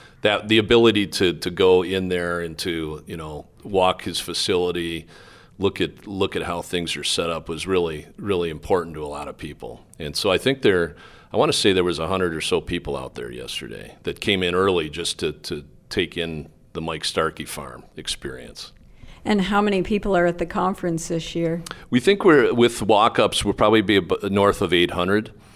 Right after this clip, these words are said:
Speaker 1: Um, that was the number I, I just checked on a moment ago. Um, and, and from that, there were two hundred sixty-three first-timers, which is exciting for us, 'cause now there's, there's more people going back to their communities and,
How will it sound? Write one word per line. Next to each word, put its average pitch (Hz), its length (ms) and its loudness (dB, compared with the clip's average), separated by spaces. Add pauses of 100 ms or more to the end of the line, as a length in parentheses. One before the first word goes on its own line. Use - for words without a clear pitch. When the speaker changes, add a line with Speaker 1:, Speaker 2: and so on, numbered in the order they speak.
(360)
Speaker 1:
Um, 85 300 -2
that 90 120 2
was 87 160 -2
the 90 60 -4
number 90 220 -2
I, 80 220 -6
I 87 40 -6
just 82 280 -8 (180)
checked - 360 0
on 85 200 2
a 82 40 0
moment 85 320 0
ago. 80 480 -4 (140)
Um, 80 400 -8
and, 85 500 -8
and 82 480 -8 (200)
from 92 240 -4
that, 95 340 0
there 92 80 2
were 85 100 0
two 104 240 -2
hundred 98 280 0
sixty-three 92 800 -4
first-timers, 80 1040 -4 (500)
which 95 220 0
is 82 100 -2
exciting 80 500 -2
for 57 300 -12
us, 60 200 -12
'cause 78 260 -8
now 82 220 -4
there's, 78 300 -6
there's 82 300 -6
more 87 200 0
people 85 520 -2 (460)
going 87 300 -2
back 85 320 -2
to - 100 -8
their 82 160 -4
communities 80 720 -8
and, 76 260 -10